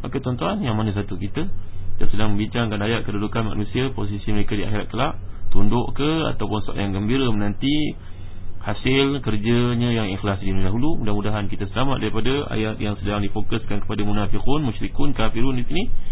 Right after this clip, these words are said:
Kita akan bincangkan dalam kuliah yang berikutnya. Allahu a'lam. Wa sallallahu ala sayyidina Muhammad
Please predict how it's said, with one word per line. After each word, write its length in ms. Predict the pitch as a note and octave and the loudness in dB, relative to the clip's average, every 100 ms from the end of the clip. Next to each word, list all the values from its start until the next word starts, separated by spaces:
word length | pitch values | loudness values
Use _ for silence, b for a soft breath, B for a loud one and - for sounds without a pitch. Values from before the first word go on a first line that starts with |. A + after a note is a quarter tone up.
| B B B B B B - | B B B B B B 0
Kita 80 | A#2 | 2
akan 240 | A2+ A2+ | 2 2
bincangkan 640 | G#2 G#2 G#2+ G2+ G#2 G#2 G2+ G#2+ - - | 2 2 2 2 0 0 -2 -2 0 2
dalam 240 | G#2+ G2+ G2 G2+ | 2 0 -2 0
kuliah 320 | G2 G2+ G2 | 0 0 0
yang 240 | G2+ G2+ | 2 8
berikutnya. 480 | F#2+ - C#3 C#3 A3 - | 8 8 6 4 2 0
Allahu 400 | G#2 A2 G#2+ G2+ | 0 0 0 -2
a'lam. 640 | F2 F#2+ G#2 A2+ A#2 A2+ B B B - | -2 4 4 4 2 2 B B B 6
Wa 80 | A2+ - | 6 2
sallallahu 480 | D3+ A#2 A2+ A#2+ G#2+ | 0 2 2 2 2
ala 320 | G#2+ G#2+ G2 | 4 4 2
sayyidina 640 | A2 G#2 G2 G2 G2 F#2+ | 0 0 2 2 2 -2
Muhammad 400 | A2+ A2 G#2 F2+ | -2 0 0 0